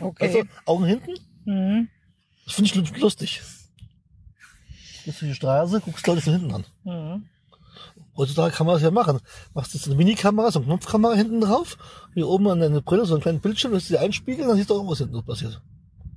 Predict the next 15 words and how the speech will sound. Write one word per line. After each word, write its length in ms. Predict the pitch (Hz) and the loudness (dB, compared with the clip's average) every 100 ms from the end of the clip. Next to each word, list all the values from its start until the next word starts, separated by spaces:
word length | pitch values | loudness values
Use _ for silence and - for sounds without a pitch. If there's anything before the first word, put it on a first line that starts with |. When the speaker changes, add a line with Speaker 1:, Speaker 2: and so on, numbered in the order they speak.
| - - - - _ _ _ _ _ | -20 -20 -20 -20 _ _ _ _ _
Speaker 2:
Das 80 | |
müsste 200 | 143 - | -10 -4
man 140 | 147 180 | -2 2
machen, 240 | 208 131 | 2 0
so. 260 | 117 117 117 - _ _ _ _ _ - - - - | 0 -2 -4 -10 _ _ _ _ _ -20 -20 -20 -20
Früher 160 | - 160 | -2 0
hat 80 | 160 | 2
man 100 | 165 | 0
die 40 | |
von 140 | 147 151 | 2 4
Minox, 320 | 170 202 202 | 4 4 0
die 180 | 165 151 | -2 -2
Agentenkamera 720 | 147 156 175 - 208 208 214 | 0 -2 -2 -2 0 2 2
sich 120 | 202 202 | 0 -4
gekauft, 520 | 226 - 240 247 | -4 0 -2 -2